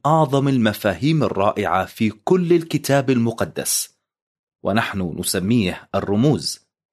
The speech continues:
فإسرائيل رمز لمن؟ للمسيح.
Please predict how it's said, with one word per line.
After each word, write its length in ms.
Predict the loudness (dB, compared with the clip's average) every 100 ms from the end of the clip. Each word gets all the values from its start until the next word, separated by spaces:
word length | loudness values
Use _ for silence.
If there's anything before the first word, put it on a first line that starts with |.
| _ _
فإسرائيل 880 | -4 0 0 0 0 2 2 0 -6 _ _ 2
رمز 300 | 2 4 2
لمن؟ 800 | 2 2 -2 -2 0 2 2 0 _ _ _ -6
للمسيح. 760 | -4 -2 -2 -4 -6 -14 -18